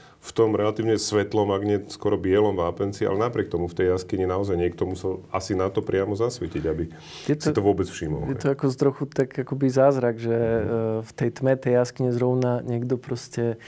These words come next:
Speaker 2: a zrovna, že tá voda, jak rozpúšťa ten vápenec, že zrovna sa to vyvetralo tak, že tá kostra bola vidno.
Speaker 1: Mhm. A že
Speaker 2: A,
Speaker 1: nespadla,
Speaker 2: a že,
Speaker 1: ale
Speaker 2: že nespadla.
Speaker 1: Mhm.
Speaker 2: A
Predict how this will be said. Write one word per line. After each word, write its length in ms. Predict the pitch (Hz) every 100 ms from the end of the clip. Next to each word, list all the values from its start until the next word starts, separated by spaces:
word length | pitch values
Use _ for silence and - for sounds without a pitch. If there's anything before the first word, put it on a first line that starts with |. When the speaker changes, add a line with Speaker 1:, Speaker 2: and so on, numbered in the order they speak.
| - -
Speaker 2:
a 80 |
zrovna, 400 | 107 135 160 170
že 160 | 143 135
tá 320 | 156 127 120
voda, 400 | 120 143 127 127
jak 80 | 120
rozpúšťa 500 | 123 120 - 127 131
ten 100 | 135
vápenec, 480 | 123 113 - 127 135
že 80 | 123
zrovna 400 | 113 135 147 131
sa 160 | 139 -
to 80 |
vyvetralo 640 | 123 127 131 - 123 123 120
tak, 160 | 120
že 160 | 123 123
tá 80 | 123
kostra 320 | 131 120 -
bola 240 | 127 127
vidno. 400 | 113 117 131 147 - - - 113
Speaker 1:
Mhm. 120 | 143 - - - - - - _ -
A 40 | -
že 80 | 98
Speaker 2:
A, 40 |
Speaker 1:
nespadla, 400 | 92 117 117 76 80
Speaker 2:
a 80 |
že, 140 | 120 139
Speaker 1:
ale 80 | 147
Speaker 2:
že 120 | 127
nespadla. 540 | 131 131 - 139 147 143
Speaker 1:
Mhm. 80 | 139
Speaker 2:
A 140 | 147